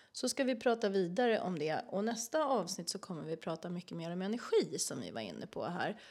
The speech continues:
För energi är ju lite grunden i att kunna göra medvetna val. Och medvetna val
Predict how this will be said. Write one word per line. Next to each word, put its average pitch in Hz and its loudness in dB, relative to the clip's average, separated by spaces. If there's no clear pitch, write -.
För - 0
energi 254 2
är 185 4
ju - -4
lite 196 -2
grunden 220 4
i 160 -2
att 165 -4
kunna 165 -4
göra 170 0
medvetna 185 -2
val. 214 2
Och 233 2
medvetna 254 2
val 170 2